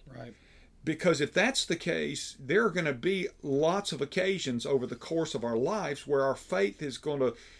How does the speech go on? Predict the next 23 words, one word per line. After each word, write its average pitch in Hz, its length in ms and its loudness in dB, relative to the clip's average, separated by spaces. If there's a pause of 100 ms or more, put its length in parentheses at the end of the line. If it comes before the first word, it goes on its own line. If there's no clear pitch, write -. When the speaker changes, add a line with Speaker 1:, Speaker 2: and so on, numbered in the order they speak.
(420)
Speaker 2:
gonna 143 280 4
waver 135 720 4
and 127 200 -2
wobble, 160 480 2
because 135 840 2
if 135 140 -4 (100)
we 156 220 -2
say, 139 280 0
"If 117 200 0
they, 220 400 6 (720)
uh, 117 320 -6 (120)
uh, 127 260 -6 (100)
waver, 123 600 6 (360)
then 135 400 0
what 160 240 6
am 147 100 0
I 156 140 0
to 135 100 2
do?" 107 140 -4 (220)
Our 196 140 4
faith 254 300 0
doesn't 202 320 6
rest, 135 520 2